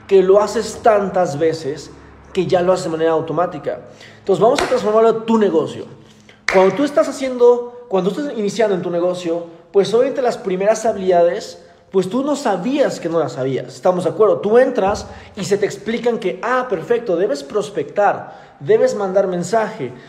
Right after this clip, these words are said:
debes presentar el proyecto, debes dar seguimiento y debes hacer cierres. Entonces, son habilidades que tú no sabías que existían o no sabías que ibas a aprender. Ahora ya sabes, ahora tú es donde el día de hoy estás gastando más energía.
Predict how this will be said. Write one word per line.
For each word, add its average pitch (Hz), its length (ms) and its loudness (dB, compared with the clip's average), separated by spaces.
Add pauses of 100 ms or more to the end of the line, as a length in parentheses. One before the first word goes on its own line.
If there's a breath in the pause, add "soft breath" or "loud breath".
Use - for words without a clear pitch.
(140 loud breath)
debes 208 320 2
presentar 196 720 -2
el 277 100 0
proyecto, 240 400 0
debes 214 240 0
dar 226 180 2
seguimiento 208 640 -4
y - 20 -4
debes 190 180 2
hacer 170 220 -6
cierres. - 640 -6 (640 loud breath)
Entonces, - 240 -6
son 262 180 4
habilidades 240 480 4
que 208 80 -6
tú - 140 -8
no 233 100 0
sabías 226 520 -2
que 226 80 -2
existían 190 540 -2
o 170 60 -4
no 196 80 -4
sabías 196 320 -2
que 196 120 0
ibas 180 220 0
a 160 40 -4
aprender. 180 500 -4 (320 loud breath)
Ahora 170 640 0 (120)
ya 196 200 4
sabes, 196 560 2 (280)
ahora 208 380 4
tú 233 160 -2
es - 80 -2
donde 247 340 2
el 185 180 0
día 226 160 2
de 240 140 2
hoy 175 200 2
estás 208 280 -4
gastando 202 420 -2
más 196 500 -2
energía. 196 540 -6